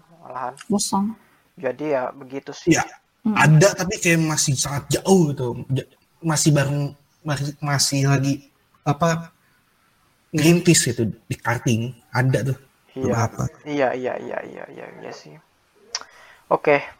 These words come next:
Speaker 1: mungkin itu saja mungkin untuk episode kali ini. Oh iya. Sama satu lagi, gue mau kasih teaser-teaser. Episode berikutnya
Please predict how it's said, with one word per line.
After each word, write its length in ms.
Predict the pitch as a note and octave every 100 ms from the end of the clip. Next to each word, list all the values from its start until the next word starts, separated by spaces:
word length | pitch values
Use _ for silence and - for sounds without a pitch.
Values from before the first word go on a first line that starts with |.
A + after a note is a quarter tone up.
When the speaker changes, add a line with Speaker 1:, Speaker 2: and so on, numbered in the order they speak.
| -
Speaker 1:
mungkin 320 | D3 - E3
itu 240 | D3 -
saja 320 | C#3+ D3 C#3+ F3+
mungkin 400 | E3 - G#3+ A3
untuk 160 | G3+
episode 400 | F#3 - F3 F3+
kali 240 | F3+ F#3 G#3
ini. 80 |
Oh 80 | A#3+
iya. 320 | A3 D#3+ C3+ A#2+ - _ _ _ _ _ _ _ _
Sama 160 | C#3+ E3
satu 160 | F#3+
lagi, 320 | A3 D#3 C#3+
gue 220 | D3 - F3+
mau 80 | G3
kasih 240 | - E3+
teaser-teaser. 640 | D#3 - - C3 - - C3 - - _ _ _ _ _ _ _ _ _ _ _ _ _ - _
Episode 400 | D#3+ - D#3 E3
berikutnya 880 | E3+ D#3 D#3 - E3 F#3+ G3+ G#3+